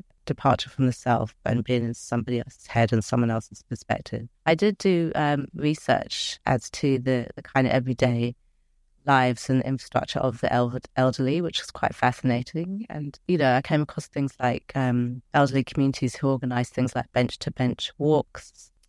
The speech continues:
uh, sort of tea sessions in cafes where they can, um, commune in cafes that are kind of along the walks, so they're, they're accessible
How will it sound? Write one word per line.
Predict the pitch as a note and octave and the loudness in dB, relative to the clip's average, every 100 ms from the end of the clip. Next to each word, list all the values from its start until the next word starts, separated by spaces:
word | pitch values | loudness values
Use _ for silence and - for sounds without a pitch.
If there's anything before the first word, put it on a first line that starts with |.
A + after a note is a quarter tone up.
| - | -2
uh, | C3+ B2 | 0 0
sort | - - C#3 | -2 -4 -4
of | C3 | -8
tea | - C#3+ C#3 | -6 -4 -4
sessions | - C#3 - B2+ A#2 | -2 -2 0 0 0
in | B2+ | -2
cafes | B2 C3+ C3 C#3+ D3 D3+ D3+ C#3 | 0 -2 0 2 2 2 -2 -6
where | B2+ | -6
they | B2 | -6
can, | - A#2+ A#2+ - D3+ - - | -2 0 2 0 -6 -20 -4
um, | C3 C3 | 0 0
commune | - C#3 C3 B2+ | 2 2 4 4
in | B2 | 2
cafes | - A#2+ - B2 B2 B2 _ _ | -2 -10 -10 -8 -8 -10 _ _
that | C3+ B2+ | 2 2
are | B2+ | 2
kind | - B2+ | 0 0
of | B2+ | 0
along | C3+ C3 C3 C3+ | 2 4 4 2
the | C3+ | 2
walks, | D3 F3+ - - | 2 2 0 -8
so | - C3+ | -2 0
they're, | B2+ B2 - | 2 0 -2
they're | - - | -8 -10
accessible | B2 - B2+ - C3+ D#3 E3+ | -14 -12 -12 -12 -8 -6 -6